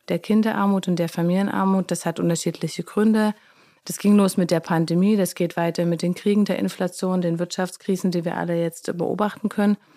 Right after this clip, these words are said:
wo auch Familien betroffen sind, die vor zwei, drei Jahren noch auskömmlich gut, ähm, sich finanzieren konnten und mit zwei, drei Kindern jetzt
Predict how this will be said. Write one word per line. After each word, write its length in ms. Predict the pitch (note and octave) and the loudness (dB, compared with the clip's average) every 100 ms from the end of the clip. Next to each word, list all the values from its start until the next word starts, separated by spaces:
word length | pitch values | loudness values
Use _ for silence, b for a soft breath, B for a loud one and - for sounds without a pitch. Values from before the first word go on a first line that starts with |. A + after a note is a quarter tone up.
| b b - | b b -4
wo 80 | D#3+ | -2
auch 140 | D3+ | -2
Familien 380 | - F3 F3+ F#3 | 0 2 2 2
betroffen 480 | F3+ - F3 F#3+ F3 | 0 -4 -4 -2 -2
sind, 280 | F#3 F3+ | 0 0
die 80 | F3 | 0
vor 160 | F3 E3+ | -4 -6
zwei, 180 | - F3 | -6 -6
drei 240 | - E3+ | -2 0
Jahren 220 | E3+ F3 | 0 0
noch 180 | E3+ - | -2 -2
auskömmlich 640 | - F#3+ - F#3+ F#3 F3+ | -4 -4 -2 0 0 -2
gut, 320 | - G3 - - | -2 -4 -2 -4
ähm, 260 | F#3 F3+ E3+ | -2 -2 -4
sich 260 | - F3 | -6 -6
finanzieren 500 | - F3+ F3+ - G#3 | -4 -2 -2 0 -2
konnten 360 | - G#3 G3 G3 | 0 -2 0 0
und 100 | F3+ | 0
mit 100 | F3 | -2
zwei, 140 | - | -8
drei 180 | - F3 | -4 -4
Kindern 440 | F3 G3 G3 F#3+ | -2 0 2 2
jetzt 280 | F3+ E3+ - | 0 -2 -8